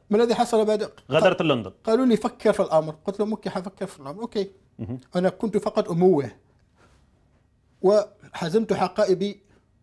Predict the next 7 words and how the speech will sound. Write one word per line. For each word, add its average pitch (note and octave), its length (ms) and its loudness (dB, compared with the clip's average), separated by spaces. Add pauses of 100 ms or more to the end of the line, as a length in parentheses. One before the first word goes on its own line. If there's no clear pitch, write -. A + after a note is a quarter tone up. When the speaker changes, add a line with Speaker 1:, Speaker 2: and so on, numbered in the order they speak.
(320)
Speaker 1:
وجئت F#3 500 -4
على E3 180 -2
لندن D#3+ 400 -8 (120)
مباشرة D3+ 680 -8 (380)
في D3+ 460 -8 (280)
ثلاثة E3+ 420 -6
فبراير. C3+ 600 -10